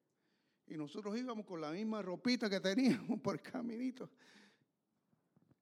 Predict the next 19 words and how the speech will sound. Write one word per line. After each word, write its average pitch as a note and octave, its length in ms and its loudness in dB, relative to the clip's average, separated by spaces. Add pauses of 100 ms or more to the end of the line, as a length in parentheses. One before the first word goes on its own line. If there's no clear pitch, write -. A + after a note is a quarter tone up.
(480)
Y D#3+ 160 -2
ellos A#3 180 0
venían C4 480 2 (220)
y A3 80 -2
cruzaron B3 560 4
por C4+ 180 6
encima B3+ 360 6
de B3+ 80 6
nuestro A3+ 240 4
camino C4+ 320 6
y A3 40 6
siguieron F#3+ 380 2
para F3+ 240 0
arriba, C#4 340 -4 (1400)
mucho F3+ 280 -4
más D3+ 180 -4
alto G3 260 -4
que F#3+ 120 -4
nosotros. G#3 440 -8